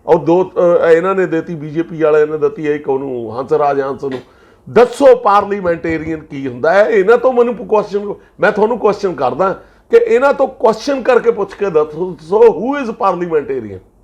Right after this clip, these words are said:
ਠੀਕ ਹੈ, ਫਿਰ ਮੈਨੂੰ ਸਮਝ ਆ ਜੂਗੀ, ਫਿਰ ਇਹ ਲੋਕ ਵੀ ਖੋਜ ਕਰ ਲੈਣ। ਹੁਣ ਸਾਡੀ ਤਰਾਸਦੀ ਇਹ ਹੈਗੀ ਆ ਕਿ ਸਾਡੀ ਸੋਚ ਪਤਾ ਕਿੱਥੇ ਖੜੀ ਆ, ਅਸੀਂ ਬੈਠੇ ਸੋਚਦੇ ਲੈ ਵੀ ਐਤਕੀ ਫਲਾਣਾ ਅਸੀਂ ਇਹਨੂੰ ਵੋਟ ਨਹੀਂ ਪਾਉਣੀ,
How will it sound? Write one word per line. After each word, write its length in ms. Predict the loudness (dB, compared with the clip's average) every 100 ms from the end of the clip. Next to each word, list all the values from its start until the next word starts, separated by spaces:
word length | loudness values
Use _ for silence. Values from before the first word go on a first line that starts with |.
| _ _ _ _ _
ਠੀਕ 180 | -2 0
ਹੈ, 220 | 0 -2 _ _ _
ਫਿਰ 240 | -2 0 4
ਮੈਨੂੰ 540 | 4 4 0 -6 -8
ਸਮਝ 300 | -6 -2 2
ਆ 100 | 2
ਜੂਗੀ, 260 | 0 -4 -6 -10 _
ਫਿਰ 160 | -4 0
ਇਹ 160 | 2 4
ਲੋਕ 320 | 4 2 -2
ਵੀ 140 | -6
ਖੋਜ 300 | -2 -2 -4
ਕਰ 180 | -2 -2
ਲੈਣ। 180 | -2 -6 -10 _ _ _ _ -2
ਹੁਣ 100 | -2
ਸਾਡੀ 460 | 2 0 2 -4 -4 -12 _ _ _ _ _ _
ਤਰਾਸਦੀ 520 | 0 0 0 -6 0
ਇਹ 220 | 2 2 4
ਹੈਗੀ 380 | 2 2 -2
ਆ 220 | 0 0 -2 -10 _ _ _ _ _ _
ਕਿ 140 | 0 2
ਸਾਡੀ 300 | 0 0 -2
ਸੋਚ 340 | 0 0 0
ਪਤਾ 220 | -2 -2
ਕਿੱਥੇ 260 | 0 2 2
ਖੜੀ 300 | 2 -2 -8
ਆ, 40 | -12 _ _ _ _ _ -8
ਅਸੀਂ 160 | -6 0
ਬੈਠੇ 300 | 0 0 -2
ਸੋਚਦੇ 440 | -2 -2 -2 -4 -6 -20 -20 -20 _ _ _ 0
ਲੈ 140 | 4
ਵੀ 120 | 4
ਐਤਕੀ 260 | 4 0 -6
ਫਲਾਣਾ 440 | -4 0 2 0
ਅਸੀਂ 120 | 0 -2
ਇਹਨੂੰ 160 | -2
ਵੋਟ 220 | -2 -2
ਨਹੀਂ 180 | -2 -2
ਪਾਉਣੀ, 320 | 0 0 0